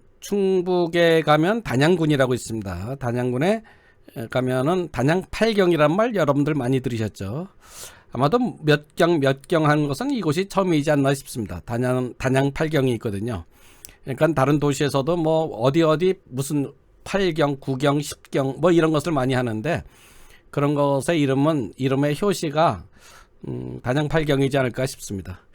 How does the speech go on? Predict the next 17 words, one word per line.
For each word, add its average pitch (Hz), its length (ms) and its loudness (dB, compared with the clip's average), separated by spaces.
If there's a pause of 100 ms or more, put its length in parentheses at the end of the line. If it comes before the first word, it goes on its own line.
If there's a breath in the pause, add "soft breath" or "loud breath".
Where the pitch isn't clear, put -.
(300 loud breath)
그 196 260 2
단양, 160 520 2
단양 165 360 2
팔경 196 440 2
중에서 151 420 0
제일 170 320 0 (380)
경이 175 480 0 (160)
도담산봉이라는 127 840 0
곳입니다. 95 720 -12 (220)
도담산봉. 104 760 -10 (520 loud breath)
그래서 160 180 -4
이 135 160 -2
도담산봉이 160 1200 0 (1120 soft breath)
에서 143 220 0
그렇게 170 260 0
멀지 160 320 6
않은 147 360 2